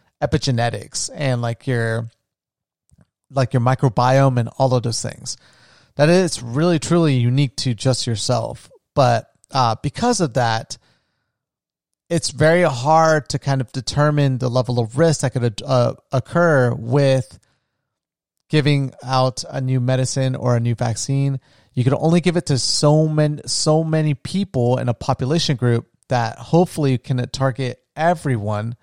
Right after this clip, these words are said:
but it's hard to do that, essentially. And right now, we're, there's some weird instances, uh, predominantly with women, with blood clotting, and, um,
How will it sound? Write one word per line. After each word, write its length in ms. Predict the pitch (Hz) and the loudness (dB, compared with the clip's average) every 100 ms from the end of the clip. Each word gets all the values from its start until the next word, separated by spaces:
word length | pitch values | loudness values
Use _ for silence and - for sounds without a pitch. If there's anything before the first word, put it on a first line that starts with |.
| _ _ _ _ _ | _ _ _ _ _
but 100 | 139 | -6
it's 120 | 143 | -4
hard 360 | - 185 196 156 139 | 0 0 0 -6 -8
to 160 | - 131 | -4 -4
do 260 | - 135 | -2 -2
that, 300 | 123 110 - - | -2 -6 -10 -12
essentially. 680 | 127 131 120 - 117 107 117 _ _ _ _ _ _ _ _ _ _ _ _ _ _ _ - | -10 -8 -8 -8 -10 -10 -14 _ _ _ _ _ _ _ _ _ _ _ _ _ _ _ -12
And 140 | 156 | -4
right 160 | 180 208 | -2 0
now, 180 | 202 | 0
we're, 220 | 185 165 143 - | 2 2 0 -6
there's 280 | 147 147 - | -2 0 0
some 400 | - 175 160 127 | 0 0 0 0
weird 340 | 147 196 196 | 0 0 -2
instances, 720 | 156 156 160 139 135 127 113 - | -4 -4 -4 -2 0 0 -2 -6
uh, 100 | 127 | -6
predominantly 600 | - 139 139 165 180 165 | -2 0 2 2 2 2
with 260 | 139 123 - | 2 0 0
women, 440 | 143 143 123 120 - _ _ _ _ _ _ - | 0 2 2 -2 -8 _ _ _ _ _ _ -4
with 220 | 131 - | -4 2
blood 240 | 190 208 | 2 2
clotting, 600 | - 139 113 107 101 104 - _ | 0 2 2 0 -6 -12 -18 _
and, 580 | 143 143 143 139 131 - _ | -2 0 0 0 -4 -10 _
um, 600 | 131 123 113 110 110 117 | -2 0 0 -4 -8 -14